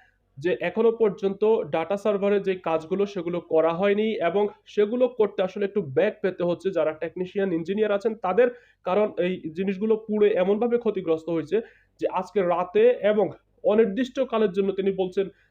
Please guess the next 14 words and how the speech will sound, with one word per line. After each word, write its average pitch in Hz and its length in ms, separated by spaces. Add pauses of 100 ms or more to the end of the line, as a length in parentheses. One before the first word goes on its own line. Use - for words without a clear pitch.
(140)
যে 160 140 (100)
কবে 202 320
দেওয়া 190 340
যায় 151 300
এটাও 170 260
আসলে 170 320
তিনি, 160 300
আহ, 143 100
সঠিক 165 280
করে 160 160
বলতে 202 300
পারছেন 156 320
না। 127 80
তাহলে 156 300